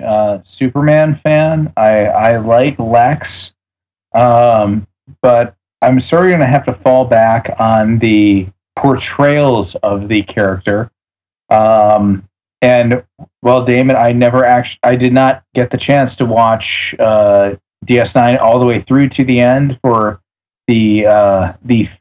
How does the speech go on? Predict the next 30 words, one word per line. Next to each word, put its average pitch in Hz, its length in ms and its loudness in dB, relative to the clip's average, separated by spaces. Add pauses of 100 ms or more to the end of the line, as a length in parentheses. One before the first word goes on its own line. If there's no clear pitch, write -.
(120)
finish 143 420 2
of 120 420 -2
Gul 135 280 0
Dukat. 131 580 -2 (400)
Uh, 110 360 2 (180)
definitely 143 520 0
had 110 420 0
a 104 120 -4
lot 110 260 -2
more. 107 480 0 (800)
I 131 120 2
mean, 127 80 -2
I'm 127 160 2
gonna 147 140 2
have 123 160 0
to 143 60 -4
go 135 60 -2
back 120 240 0
to 117 60 -4
the 101 100 -4 (100)
charisma 110 460 -6
factor. 90 400 -4 (300)
He 127 80 2
was 113 240 0
a 123 80 0
much 123 260 0 (920)
more 123 180 0
personable 117 760 -4
villain, 90 480 -2 (640)
uh, 95 560 2